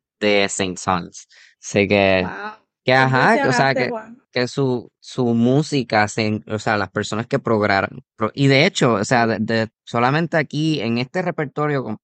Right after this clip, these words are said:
Speaker 1: es bien europeo, de hecho, para la época que se están,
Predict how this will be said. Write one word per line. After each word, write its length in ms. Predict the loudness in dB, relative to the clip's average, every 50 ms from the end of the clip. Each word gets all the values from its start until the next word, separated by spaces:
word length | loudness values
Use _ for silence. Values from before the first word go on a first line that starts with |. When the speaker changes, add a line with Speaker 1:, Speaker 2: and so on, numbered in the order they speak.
| _ -16
Speaker 1:
es 160 | -10 -10 -8 -4
bien 260 | 0 2 2 4 4
europeo, 640 | 4 4 4 4 2 0 0 0 2 2 0 0 0
de 160 | -2 -2 -2
hecho, 180 | -2 -4 -6 -6
para 240 | -6 -4 -4 -4 -2
la 160 | -2 -2 -2
época 300 | -2 -4 -6 -8 -8 -8
que 100 | -8 -10
se 60 | -12
están, 260 | -8 -6 -4 -4 -4